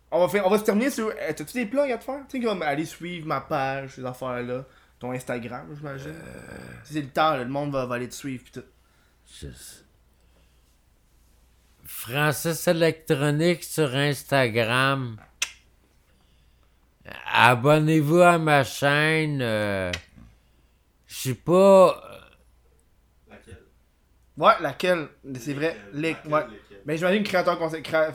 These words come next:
Speaker 1: créateur Francis Concepteur.
Speaker 2: Créateur Francis Concepteur. YouTuber La Plante. Et Francis, euh,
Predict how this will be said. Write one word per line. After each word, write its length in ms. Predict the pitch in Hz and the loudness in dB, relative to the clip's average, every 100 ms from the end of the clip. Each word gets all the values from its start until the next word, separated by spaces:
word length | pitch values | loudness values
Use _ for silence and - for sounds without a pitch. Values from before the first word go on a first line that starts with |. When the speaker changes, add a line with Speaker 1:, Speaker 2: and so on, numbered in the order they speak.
| 151 | -10
Speaker 1:
créateur 520 | - 160 156 170 170 | -4 -2 0 0 0
Francis 400 | 165 147 135 151 | -4 -8 -6 -8
Concepteur. 460 | 147 139 120 170 220 175 185 _ _ _ 87 92 - _ _ | -8 -8 -4 -4 -4 -12 -20 _ _ _ -20 -20 -20 _ _
Speaker 2:
Créateur 680 | 104 123 131 - 151 151 135 | -4 2 2 4 4 4 2
Francis 640 | - 143 139 - 147 123 | -4 -2 -2 -2 -6 -4
Concepteur. 1300 | - 143 135 - 131 113 _ 127 127 135 139 147 143 - _ _ _ _ - _ _ _ _ _ _ _ _ _ _ _ _ - | -4 -2 -2 -2 -4 -4 _ 0 4 4 4 4 0 -6 _ _ _ _ -20 _ _ _ _ _ _ _ _ _ _ _ _ -8
YouTuber 1040 | 139 160 175 - 180 170 139 170 180 180 | -2 2 2 2 2 2 4 6 8 8
La 260 | 165 156 143 | 6 4 4
Plante. 720 | - 147 143 139 147 151 147 _ - - _ - - _ _ _ _ - - - - - - _ _ - _ _ _ _ _ - | 0 0 0 0 -2 -4 -8 _ -20 -20 _ -20 -20 _ _ _ _ -20 -20 -20 -20 -20 -20 _ _ -20 _ _ _ _ _ -6
Et 440 | 123 131 131 131 117 | 0 2 4 4 0
Francis, 800 | - 135 143 147 143 - 156 147 110 | -4 -2 2 2 0 -2 -2 -2 -4
euh, 580 | 104 113 110 104 90 | -4 0 0 0 -4